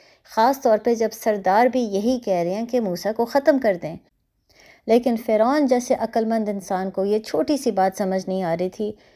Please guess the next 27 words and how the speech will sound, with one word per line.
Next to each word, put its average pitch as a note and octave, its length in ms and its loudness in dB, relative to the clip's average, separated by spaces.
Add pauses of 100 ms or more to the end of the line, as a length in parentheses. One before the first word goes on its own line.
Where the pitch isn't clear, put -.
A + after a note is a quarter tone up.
(160)
इसलिए B3 380 2
क्योंकि A#3+ 280 -2
अल्लाह G#3 240 0
ने A3 140 -2
फ़ैसला G#3+ 400 0
कर A3 200 0
लिया G3 260 0
था F3+ 240 -6
कि G#3 160 -6
वो G3 140 0
मूसा G3 320 -2
अलैहिस्सलाम F3+ 580 -2
को F#3+ 200 0
हर B3+ 240 2
किस्म G#3+ 320 -6
का F#3+ 160 -2
नुकसान F3+ 460 -6
से F#3+ 160 -6
बचा E3 300 -4
के D#3+ 160 -4
रखेंगे। - 480 -12 (840)
और A#3+ 120 6 (120)
आखिरकार A#3+ 640 0 (100)
जब G#3+ 140 -2
फ़िरौन G#3 420 0
ने A#3 180 0
फ़ैसला G#3 400 0